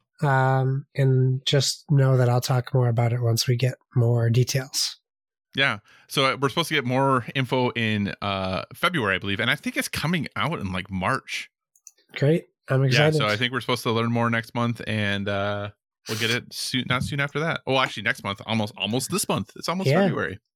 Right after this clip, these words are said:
Speaker 1: Give me
Speaker 2: So.
Speaker 1: more. More
Speaker 2: Cool.
Speaker 1: Betrayal.
Speaker 2: Uh, Josh, real quick, do you wanna play a Chick-fil-A board game?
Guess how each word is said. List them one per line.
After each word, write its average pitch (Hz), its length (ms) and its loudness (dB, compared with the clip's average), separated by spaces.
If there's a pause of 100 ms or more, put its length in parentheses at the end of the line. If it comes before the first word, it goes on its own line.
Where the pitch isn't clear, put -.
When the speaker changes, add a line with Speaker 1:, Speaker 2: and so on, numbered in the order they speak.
(120)
Speaker 1:
Give 143 140 2
me 180 100 6
Speaker 2:
So. 202 40 4
Speaker 1:
more. 202 340 4 (580)
More 156 120 4
Speaker 2:
Cool. 190 60 4
Speaker 1:
Betrayal. 151 480 2 (540)
Speaker 2:
Uh, 262 240 4
Josh, 165 240 0
real 180 80 -2
quick, 139 240 0
do 160 60 -4
you - 20 0
wanna 214 140 0
play 185 140 0
a 160 40 0
Chick-fil-A 170 400 -2
board 139 180 -2
game? 190 220 -2